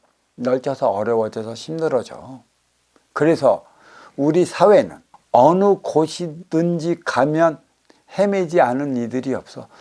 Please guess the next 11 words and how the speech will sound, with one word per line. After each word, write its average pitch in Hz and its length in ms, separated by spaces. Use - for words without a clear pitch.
산속에서 175 600
가서도 127 480
헤매고, 117 640
도심 170 360
속에서도 143 580
헤매고, 127 560
심지어는 170 840
떠다니는 190 880
물 156 260
위에서도 170 800
헤매. 143 460